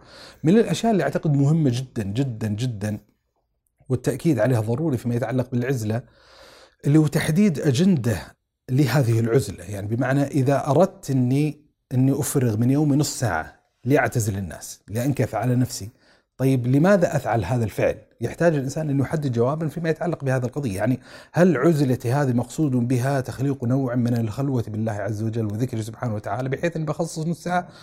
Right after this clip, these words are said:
من أجل استغفار الله سبحانه وتعالى، أو نص ساعة من أجل دعاء الله عز وجل والالتجاء إليه سبحانه وتعالى، أو نص ساعة من أجل تلاوة كتابه تبارك وتعالى؟ فقصدي يحدد الإنسان هدفه وغرضه من هذه العزلة، ما هي الأجندة؟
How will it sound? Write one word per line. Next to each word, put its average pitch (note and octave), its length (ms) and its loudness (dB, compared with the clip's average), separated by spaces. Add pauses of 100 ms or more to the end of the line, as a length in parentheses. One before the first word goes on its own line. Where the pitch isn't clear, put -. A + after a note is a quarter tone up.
(280)
من D3 180 4
أجل D#3 280 2
استغفار C3 520 -2
الله A2+ 180 0
سبحانه A2+ 340 -6
وتعالى، G2+ 340 -4
أو D3+ 120 -2
نص D3+ 180 -2
ساعة D#3 160 -4
من C3+ 140 0
أجل A#2 260 -2
دعاء B2 300 2
الله A2 180 -4
عز G#2+ 180 -4
وجل G#2+ 200 -4
والالتجاء A2+ 440 -2
إليه G#2+ 140 -4
سبحانه G#2 360 -8
وتعالى، G2+ 400 -6
أو D#3+ 140 -2
نص C#3+ 160 -4
ساعة D#3 180 -6
من C#3+ 140 -2
أجل C3 180 -4
تلاوة C#3 300 -4
كتابه A#2+ 420 -6
تبارك A2 320 -6
وتعالى؟ A2 380 -4 (500)
فقصدي F#3+ 460 4
يحدد G#3+ 260 2
الإنسان F#3 420 2
هدفه D#3+ 380 2
وغرضه D3 400 0
من C3+ 140 0
هذه C#3+ 140 -2
العزلة، C3 300 0
ما C3 120 0
هي C#3+ 100 2
الأجندة؟ B2 480 0